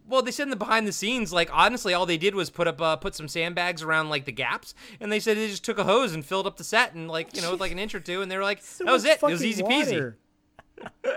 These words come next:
Speaker 1: I
Speaker 2: That's
Speaker 1: think,
Speaker 2: a, such
Speaker 1: I
Speaker 2: a
Speaker 1: think
Speaker 2: waste of water.
Speaker 1: I, I think, well, I think,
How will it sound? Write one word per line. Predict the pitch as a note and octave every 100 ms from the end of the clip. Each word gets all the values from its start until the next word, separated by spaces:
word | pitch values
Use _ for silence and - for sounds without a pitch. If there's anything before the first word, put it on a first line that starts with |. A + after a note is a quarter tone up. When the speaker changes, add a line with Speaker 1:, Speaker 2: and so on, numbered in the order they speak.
| - _ - - -
Speaker 1:
I | -
Speaker 2:
That's | F#3 -
Speaker 1:
think, | F#3+
Speaker 2:
a, |
such | E3 F#3 A3
Speaker 1:
I |
Speaker 2:
a |
Speaker 1:
think | D#3 C#4+
Speaker 2:
waste | C3+ B2+ C3
of | A2+
water. | A#2 A#2 A2+ A2 - _ -
Speaker 1:
I, | - -
I | F#3+
think, | G3 - A3+ A#3 D3+
well, | D#3+
I | D#3 D#3+
think, | G#3+ G#3 -